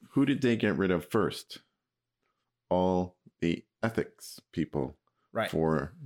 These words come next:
Speaker 1: Google, for Microsoft, for, for, uh, Facebook.
Speaker 2: They're holding us back with all these concerns
Speaker 1: They
Speaker 2: about
Speaker 1: are,
Speaker 2: ethics.
Speaker 1: right? Like, "Oh, nice to have, don't need."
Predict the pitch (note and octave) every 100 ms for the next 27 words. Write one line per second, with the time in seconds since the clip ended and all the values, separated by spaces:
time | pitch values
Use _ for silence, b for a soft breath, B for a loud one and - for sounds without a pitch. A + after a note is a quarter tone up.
0 | E2 D#2 D2+ D2+ C#2+ _ _ _ - -
1 | - C#2 - - A#1 B1 - _ - C#2+
2 | - _ B B B B _ - C2+ A1+
3 | - E2 - - E2 - D2 C2 - -
4 | G#2+ D#3+ F3+ C#3+ B2+ - - - - -
5 | - A2+ G#2+ G#2+ G#2 - - C3 A2+ -
6 | C#3 A#2+ G#2+ F#2 F#2 D#2 G2 B2 F2+ C2+
7 | C2+ - - E2+ G#2 - F2+ F2+ - A#2+
8 | D#2+ - - _ A#2 B2 - F2 F2+ C#2+
9 | G#1 - - G#2+ F#2 D#2 D2